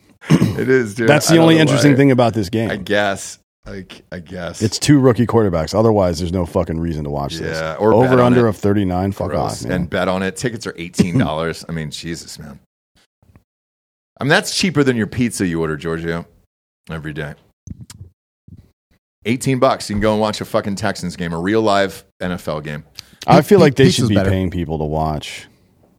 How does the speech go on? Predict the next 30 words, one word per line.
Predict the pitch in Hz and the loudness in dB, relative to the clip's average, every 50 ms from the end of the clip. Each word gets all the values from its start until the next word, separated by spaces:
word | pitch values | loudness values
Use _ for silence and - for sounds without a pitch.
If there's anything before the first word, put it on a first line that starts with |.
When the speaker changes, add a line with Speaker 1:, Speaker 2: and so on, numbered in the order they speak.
| _ _ - | _ _ -6
Speaker 2:
those | 80 78 71 69 | -6 -6 -6 -6
games. | 71 71 67 67 65 120 - - - 147 | -8 -8 -8 -8 -8 -10 -10 -6 -4 0
Speaker 1:
By | 196 226 | 0 2
the | 240 156 | 2 4
way, | 156 175 196 | 4 4 2
just | 156 - 143 175 - - | 2 0 -2 -2 -2 0
for, | - 147 127 110 92 | 2 2 2 2 0
for | - 113 95 | -4 -6 -6
clarity, | - - 123 117 113 104 98 92 - | -4 0 0 2 2 2 0 0 -4
the, | 87 90 107 110 107 104 101 95 - _ _ _ - | -6 -6 -6 -4 -4 -6 -6 -10 -12 _ _ _ -20
the, | 95 90 104 107 101 - - _ _ _ _ _ _ _ _ _ - | -12 -8 -6 -6 -6 -8 -14 _ _ _ _ _ _ _ _ _ -12
if | 107 - - | -10 -8 -6
you're | 220 196 | -6 -4
buying | - 107 104 120 147 151 135 | -2 -2 -2 -2 -2 -4 -6
a | |
ticket | 107 - 135 131 127 - | -8 -6 -6 -6 -6 -4
to | 123 107 | -4 -4
an | 101 | -2
N | 98 101 | -2 -2
F | 104 101 - | -4 -2 -2
L | 101 104 117 | 0 0 0
game, | 113 127 139 143 143 | -2 -4 -6 -6 -8
the | - - | -8 -10
face | - - 185 185 - | -8 -6 -6 -6 -4
value | - 120 131 143 110 90 | -2 0 0 0 0 -2
is | 82 78 | -4 -6
a | 92 | -8
hundred | 87 104 113 107 95 87 | -6 -4 -4 -4 -4 -4
seventy-five | - 107 98 87 82 - 95 87 82 80 | -4 -6 -4 -6 -4 -4 -4 -4 -2 -2
dollars. | 87 85 80 71 69 65 - | -2 -2 -2 -4 -8 -12 -16